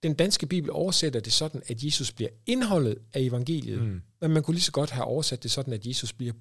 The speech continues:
Speaker 1: budbringeren for evangeliet. Henholdsvis, hvis man vil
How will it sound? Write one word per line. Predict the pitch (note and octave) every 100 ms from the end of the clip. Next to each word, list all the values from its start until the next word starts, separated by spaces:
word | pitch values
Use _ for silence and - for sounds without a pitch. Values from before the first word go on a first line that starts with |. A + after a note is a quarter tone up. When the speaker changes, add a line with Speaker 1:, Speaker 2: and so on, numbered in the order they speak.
| - G3
Speaker 1:
budbringeren | A3 A3 - G2 E2 - E2+ _ _ _ _ -
for | C3
evangeliet. | C#3 A#2+ G#2+ B2 F#2+ F#2 - _ _ _ _ _ _ _ -
Henholdsvis, | F3 C#3+ F3 A#2+
hvis | - A#2 -
man | A2
vil | G#2